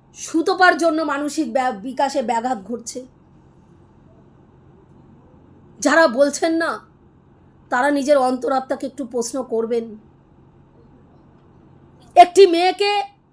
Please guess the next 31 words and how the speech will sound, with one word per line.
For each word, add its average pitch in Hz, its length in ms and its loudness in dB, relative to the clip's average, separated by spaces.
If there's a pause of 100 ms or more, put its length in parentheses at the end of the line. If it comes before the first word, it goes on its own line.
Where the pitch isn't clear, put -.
(500)
মেয়ের, 370 380 6 (100)
একটি 294 260 2
মেয়ে 349 300 2
নোংরামি 359 440 2
দিনের 359 280 2
পর 359 160 2
দিন 359 220 0
করে 339 200 4
গেছে, 339 280 0
ডেসপারেটলি 330 600 2
করে 330 220 6
গেছে 320 380 0 (440)
এবং 370 240 2
সেটার 359 420 0
থেকে 320 280 -2
সে 349 140 -4
ইনকাম 330 500 -2
করেছে, 320 520 -4 (480)
দু 381 160 10
হাতে 453 600 2
মুঠো 415 200 -4
মুঠো 427 240 -4
টাকা 415 240 -2
ইনকাম 403 420 -2
করেছে 403 360 -6
বাড়ির 359 340 -4
ফ্যামিলির 381 440 -4
নোংরা 392 320 -2
কেচ্ছাকে 370 480 -4
বিক্রি 339 240 -10
করে। 285 300 -2